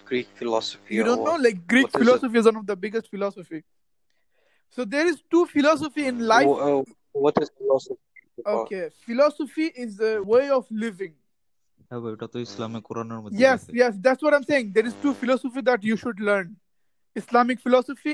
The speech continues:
Speaker 2: and Greek philosophy.
Speaker 3: I think for Muslim, Islamic philosophy is better.
Speaker 2: Yeah, but I'm not saying which is better or bad. I'm saying you should learn them both. I mean, you should read them both. You, you, you should not be like,
Speaker 3: Yeah.
Speaker 2: "Okay, let me choose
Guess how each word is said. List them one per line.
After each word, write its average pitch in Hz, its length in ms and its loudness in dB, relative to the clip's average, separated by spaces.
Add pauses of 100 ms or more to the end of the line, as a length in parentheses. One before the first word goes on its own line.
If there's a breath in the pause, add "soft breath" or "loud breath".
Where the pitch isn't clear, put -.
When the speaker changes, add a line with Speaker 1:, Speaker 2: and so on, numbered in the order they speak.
Speaker 2:
and 214 80 0 (120)
Greek 214 200 -8
philosophy. 180 300 -6 (280)
Speaker 3:
I - 100 -8
think 131 120 -10 (120)
for 117 100 -10 (120)
Muslim, 127 320 -8 (240)
Islamic 117 360 -8 (120)
philosophy 107 520 -12
is - 120 -20
better. 98 180 -10 (140)
Speaker 2:
Yeah, 269 120 2 (240)
but 254 120 4
I'm 247 160 0
not 277 140 -6
saying 302 240 -6
which - 140 -10
is 214 60 -6 (100)
better 247 240 2
or 220 60 0 (120)
bad. 254 120 4 (140)
I'm 208 180 -6
saying 254 140 -4 (100)
you 208 140 -6
should 269 200 0 (540)
learn 247 160 4 (120)
them 220 100 2 (100)
both. - 140 -12 (280)
I - 80 -14
mean, 208 160 -8
you 226 120 -6
should 247 140 -6 (120)
read 226 180 -2
them 208 120 -2 (100)
both. - 140 -14 (460 soft breath)
You, 220 60 2 (120)
you, 269 140 6
you 247 120 4
should 277 220 0
not 320 80 4 (100)
be 311 120 2
like, 294 120 2
Speaker 3:
Yeah. 285 100 -2
Speaker 2:
"Okay, 226 180 2 (100)
let 233 120 6
me 277 60 -4 (120)
choose 285 160 -2